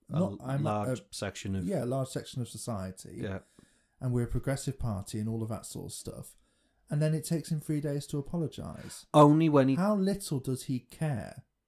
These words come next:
Speaker 1: I don't know.
Speaker 2: about his
Speaker 1: No, no,
Speaker 2: messaging?
Speaker 1: no, no,
Speaker 2: And
Speaker 1: no,
Speaker 2: that's
Speaker 1: no.
Speaker 2: my problem
Speaker 1: See, see,
Speaker 2: with it.
Speaker 1: I, yeah, I mean, you
Speaker 2: Mm.
Speaker 1: might say, <sighs> see, it's, it's difficult sort of flippantly saying, yeah, "Oh, he must not care, he must not do,"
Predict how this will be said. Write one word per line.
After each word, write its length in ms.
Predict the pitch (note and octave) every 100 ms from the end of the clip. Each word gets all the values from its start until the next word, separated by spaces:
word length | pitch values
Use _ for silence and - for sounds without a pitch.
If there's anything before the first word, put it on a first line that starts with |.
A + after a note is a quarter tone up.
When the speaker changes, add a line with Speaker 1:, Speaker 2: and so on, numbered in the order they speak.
| _ _ _ _ _ _ _ _ _
Speaker 1:
I 80 | F3
don't 240 | A3 G#3+
know. 120 | F3 F#3+
Speaker 2:
about 240 | C3 B2
his 140 | B2
Speaker 1:
No, 80 | -
no, 40 | D#3
Speaker 2:
messaging? 180 | - F#3+
Speaker 1:
no, 80 |
no, 80 | G3
Speaker 2:
And 40 | G3
Speaker 1:
no, 40 | F#3+
Speaker 2:
that's 200 | F3 -
Speaker 1:
no. 40 |
Speaker 2:
my 100 | D3
problem 300 | C3+ E3 D3 C3
Speaker 1:
See, 120 | A2+
see, 60 | A#2
Speaker 2:
with 120 | G2
it. 60 | E3+
Speaker 1:
I, 20 |
yeah, 200 | G3+ G3
I 60 | D3
mean, 200 | F3 E3+
you 140 | E3+
Speaker 2:
Mm. 20 | D3+
Speaker 1:
might 100 | B2
say, 200 | E3 D#3+ - - - -
<sighs> 440 | - _ _ - -
see, 120 | F3+
it's, 120 | E3+
it's 220 | E3+ -
difficult 540 | - G#3+ G#3+ F3+ E3 C3+
sort 140 | E3
of 80 | C#3+
flippantly 400 | E3 D3+ C#3 B2
saying, 500 | - C3+ B2 A#2 F#2+ _ _ _
yeah, 120 | D3+ D3
"Oh, 260 | C#3+ F#3+ C#3+
he 180 | F3
must 300 | D#3+ D3 C#3
not 180 | D3 -
care, 220 | - B2 A2+
he 100 | B2
must 260 | B2 -
not 140 | A#2+
do," 100 | -